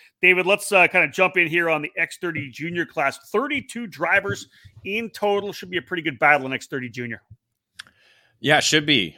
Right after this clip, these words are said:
Speaker 2: Uh, again, solid field. That's, uh, you know, one thing we were questioning how the, uh, the fields were gonna be, uh, coming off the Super Nationals, but to be able to be kinda around the same, uh, number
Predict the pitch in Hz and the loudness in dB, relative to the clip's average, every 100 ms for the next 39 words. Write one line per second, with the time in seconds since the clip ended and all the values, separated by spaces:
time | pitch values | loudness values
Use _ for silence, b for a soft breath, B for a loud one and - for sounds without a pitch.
0 | - 110 113 110 104 92 98 98 120 92 | -6 0 2 2 0 -2 -6 -2 -2 -2
1 | 95 - 117 117 117 - 107 110 92 78 | -6 -4 0 0 -2 -4 -2 -2 -2 -6
2 | 87 87 - 101 95 92 87 - 98 92 | -8 -6 -6 -4 -4 -4 -6 -8 -10 -10
3 | 90 98 - 104 95 92 85 98 98 - | -8 -10 -6 -6 -4 -6 -6 -6 -6 -4
4 | 98 95 95 92 92 95 87 90 92 92 | -6 -6 -4 -4 -2 -4 -6 -8 -6 -4
5 | 90 90 87 87 - 101 95 95 92 92 | -4 -6 -8 -10 -6 -6 -6 -8 -8 -8
6 | 82 95 98 98 B B B - 80 87 | -6 -4 -2 -4 B B B -10 -8 -6
7 | 117 104 87 101 107 95 - 110 90 90 | -4 -4 -4 -4 -4 -6 -8 -8 -10 -12
8 | 92 107 101 92 98 87 90 98 98 90 | -8 -8 -8 -6 -6 -8 -10 -8 -6 -8
9 | - 90 101 98 95 - 107 104 90 - | -12 -6 -4 -2 -4 -6 -4 -2 -4 -4
10 | 87 92 95 92 - 104 92 90 90 - | -8 -4 -4 -2 -4 -4 -4 -4 -8 -12
11 | - 78 80 - 92 92 101 92 82 | -16 -12 -12 -12 -8 -6 -4 -4 -4